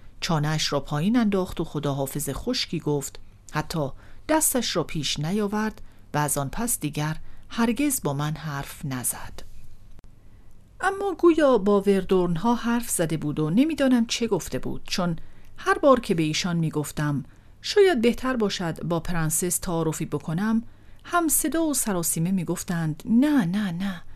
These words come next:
مبادا همچو کاری بکنید، از تعارف خوشش نمی‌آید. این را برای آن نمی‌گفتند که میانه من و او را به هم بزنند، بلکه پرنسس موفق شده بود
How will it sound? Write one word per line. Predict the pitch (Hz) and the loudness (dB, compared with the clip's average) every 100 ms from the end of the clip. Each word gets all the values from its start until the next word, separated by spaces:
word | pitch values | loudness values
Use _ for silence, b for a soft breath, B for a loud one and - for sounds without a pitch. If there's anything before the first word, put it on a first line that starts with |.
| b b - | b b 4
مبادا | 247 349 392 359 | 4 6 4 4
همچو | 277 226 190 | 4 2 2
کاری | 185 160 | -2 -2
بکنید، | 143 139 156 131 - - b b - | -2 -4 -4 -4 -6 -10 b b 2
از | 240 - | 2 4
تعارف | 277 269 320 - | 4 6 4 0
خوشش | 269 240 208 - | -4 -2 -2 -2
نمی‌آید. | 156 120 - - - - - - - - - - - - - | -2 -4 -6 -12 -14 -14 -16 -18 -20 -20 -20 -20 -20 -8 4
این | 202 | 6
را | 180 170 156 B B B | 6 4 0 B B B
برای | 247 302 285 | 4 6 4
آن | 285 339 | 2 0
نمی‌گفتند | 359 392 349 - - 170 147 139 | -2 -4 0 0 0 -2 -2 -2
که | - | 0
میانه | 170 165 156 165 165 | 2 2 2 2 0
من | 156 147 | 0 0
و | |
او | 147 254 | -2 0
را | 269 | 0
به | - | -2
هم | 135 123 | -6 -6
بزنند، | - - 131 123 - - b b b - | -4 -6 -6 -10 -12 -16 b b b -4
بلکه | 160 170 - 170 | -2 -2 0 0
پرنسس | 160 185 190 - 311 - | 0 0 0 0 0 2
موفق | 240 208 202 285 | 2 2 -2 -4
شده | - 202 160 | -4 -2 -2
بود | 147 143 | -2 -4